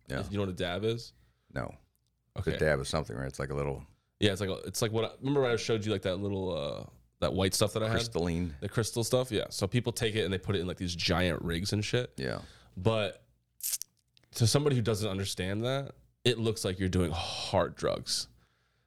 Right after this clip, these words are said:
Speaker 2: Like
Speaker 1: The
Speaker 2: it
Speaker 1: crys-,
Speaker 2: l-,
Speaker 1: the
Speaker 2: it,
Speaker 1: crystal.
Speaker 2: it looks, yeah, it looks like you're smoking, like, you're, like, freebasing <laughs> crystal meth, <laughs> like, in the most, like, scientific way possible. But you look like you're doing hard drugs, like,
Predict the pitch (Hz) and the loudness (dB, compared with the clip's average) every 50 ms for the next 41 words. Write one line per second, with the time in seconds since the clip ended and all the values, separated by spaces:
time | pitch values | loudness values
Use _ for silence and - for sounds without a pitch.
0 | _ _ - 110 104 - 123 110 104 104 113 120 - - 92 98 113 - 120 107 | _ _ 0 2 4 4 6 6 6 6 6 4 2 2 0 2 6 6 6 6
1 | 98 - - - - 117 117 123 135 139 135 - 131 117 95 95 107 117 110 - | 6 4 0 0 0 2 4 4 4 4 2 2 0 0 0 0 0 0 0 0
2 | 120 101 - 104 98 - - 98 90 90 - 87 87 80 73 71 69 - - - | 0 0 0 0 -2 0 0 -2 -2 -2 -2 -2 0 0 0 0 -2 -2 2 4
3 | 107 104 101 95 - - - - 120 107 101 95 92 95 95 - - 151 156 - | 4 4 2 0 -4 -6 -6 -4 -2 0 0 0 2 4 4 6 6 6 6 6
4 | - - - - - - - - - 101 101 - - - 180 185 202 196 - - | 6 6 4 4 4 4 2 2 2 2 2 0 2 0 0 2 4 6 6 6
5 | - - - - 185 156 131 - - - - 160 156 339 403 392 285 - - 147 | 4 2 0 4 4 4 4 2 -4 -2 0 0 2 4 2 2 2 2 2 2
6 | 151 156 151 147 147 147 147 143 143 143 - 135 123 113 104 98 - - - - | 2 2 2 4 4 6 6 6 6 4 2 0 2 2 0 -2 -6 -8 -4 -2
7 | - 123 110 113 120 120 - 127 113 120 113 95 110 104 95 107 104 101 107 110 | -2 0 0 0 0 0 0 0 0 0 0 2 2 2 2 2 2 2 2 2
8 | 127 123 127 131 131 - - - - - 143 - 120 123 123 131 123 123 120 101 | 2 2 2 2 0 -2 -8 -18 -16 -10 0 4 4 6 6 6 4 4 4 2
9 | 113 107 98 101 98 101 95 92 92 87 73 - - - 76 - - - - - | 2 2 2 2 2 2 0 -2 -2 -4 -6 -4 -2 -2 -2 -2 -4 -6 -6 -4
10 | - - - - | -4 -4 -4 -8